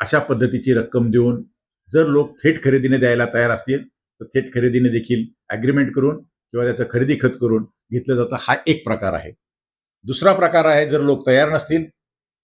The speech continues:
शेतकरी द्यायला तयार नसतील तर मग सक्तीचं भूसंपादन करणं, आणि सक्तीच्या भूसंपादनामध्ये ही सर्व प्रक्रिया येते.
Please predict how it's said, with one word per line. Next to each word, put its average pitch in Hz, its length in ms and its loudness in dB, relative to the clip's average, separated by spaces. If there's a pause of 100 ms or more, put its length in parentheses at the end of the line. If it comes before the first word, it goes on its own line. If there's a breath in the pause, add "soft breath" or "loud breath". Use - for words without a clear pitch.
(680)
शेतकरी 131 340 0
द्यायला 127 320 4
तयार 147 200 2
नसतील 151 440 -4
तर 127 80 -4
मग 127 260 0 (100)
सक्तीचं 160 460 0
भूसंपादन 143 560 2
करणं, 143 280 -8 (120)
आणि 113 100 -4
सक्तीच्या 160 400 -2
भूसंपादनामध्ये 143 800 0
ही 135 80 0
सर्व 135 240 -2
प्रक्रिया 135 440 0
येते. 135 220 -4